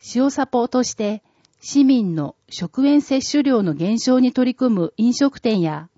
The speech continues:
小売店、弁当、惣菜店などを募集します。塩サポに登録すると、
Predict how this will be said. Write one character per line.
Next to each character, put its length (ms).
小 180
売 200
店、 300
弁 260
当、 400
惣 320
菜 220
店 200
な 100
ど 140
を 60
募 100
集 240
し 120
ま 180
す。 160
塩 140
サ 140
ポ 120
に 140
登 160
録 200
す 120
る 100
と、 300